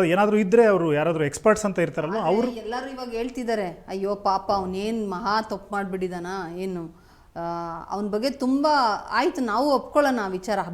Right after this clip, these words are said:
Speaker 2: But ನಾವು ಹೇಳೋದು, ಅಲ್ಲಿ ಏನೂ ಹಾನಿ ಆಗಿಲ್ಲ, ದೇವ್ರ ದಯೆ, ಓಕೆ. But ಅಕಸ್ಮಾತ್ ಇದರಿಂದ ಏನಾದರೂ ಹಾನಿಗೊಳಗಾಗಿ ಆಯ್ತು, ಇವಾಗ ಇವ್ರು ಆ ನೀರನ್ನ ಕಲುಷಿತಗೊಳಿಸಿದಾರಲ್ಲ, ಅಲ್ಲಿ ಏನಾದರೂ ಅವ್ರು ಮೀನು ಸಾಗಾಣಿಕೆ ಮಾಡಿರೋದಿದ್ದು,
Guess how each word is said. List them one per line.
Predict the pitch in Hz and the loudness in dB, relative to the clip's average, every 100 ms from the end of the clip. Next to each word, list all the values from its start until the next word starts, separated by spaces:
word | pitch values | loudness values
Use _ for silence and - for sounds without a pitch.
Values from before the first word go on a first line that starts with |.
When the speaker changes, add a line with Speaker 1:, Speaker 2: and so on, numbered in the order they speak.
| 170 | 0
Speaker 2:
But | 208 214 - 175 202 | 2 2 -2 -6 -4
ನಾವು | 262 220 220 240 | -8 -6 -4 -2
ಹೇಳೋದು, | 233 202 170 170 254 - - - - | -2 -2 -6 -10 -12 -16 -20 -20 -10
ಅಲ್ಲಿ | - 240 285 233 | -2 2 2 2
ಏನೂ | 269 415 | 2 0
ಹಾನಿ | 277 214 254 294 | 0 0 0 0
ಆಗಿಲ್ಲ, | 269 262 254 254 269 277 262 190 | -2 -4 -4 -4 -2 -4 -8 -2
ದೇವ್ರ | 214 240 226 | 0 0 -2
ದಯೆ, | 214 247 | -2 0
ಓಕೆ. | 240 190 190 175 - - - - - - - | -2 -4 -6 -14 -14 -20 -20 -20 -20 -16 -10
But | 247 - | -10 -2
ಅಕಸ್ಮಾತ್ | 208 - 269 269 294 320 349 | -2 0 -2 0 0 0 0
ಇದರಿಂದ | 285 240 247 277 | -2 0 -2 -2
ಏನಾದರೂ | 269 220 262 285 294 | -2 -2 -2 -4 -4
ಹಾನಿಗೊಳಗಾಗಿ | - 185 226 247 220 202 208 - | -4 -4 -2 -2 -2 -2 -4 -2
ಆಯ್ತು, | 269 381 349 | -2 -2 0
ಇವಾಗ | 247 262 | 0 2
ಇವ್ರು | 226 | 2
ಆ | 220 202 | 2 2
ನೀರನ್ನ | 220 226 226 302 359 320 294 | 2 2 4 4 4 2 0
ಕಲುಷಿತಗೊಳಿಸಿದಾರಲ್ಲ, | - 240 247 285 240 208 214 196 180 190 277 - - - | 0 -2 -2 -4 -4 -4 -2 -4 -2 -6 -8 -14 -20 -8
ಅಲ್ಲಿ | - 233 247 | -2 0 0
ಏನಾದರೂ | 285 302 | 0 0
ಅವ್ರು | 285 233 | 0 0
ಮೀನು | 226 269 | -2 -2
ಸಾಗಾಣಿಕೆ | 285 226 214 220 214 214 | -2 -2 -2 -4 -4 -4
ಮಾಡಿರೋದಿದ್ದು, | 196 196 196 180 180 180 175 175 - | -4 -2 -2 -4 -8 -8 -8 -10 -16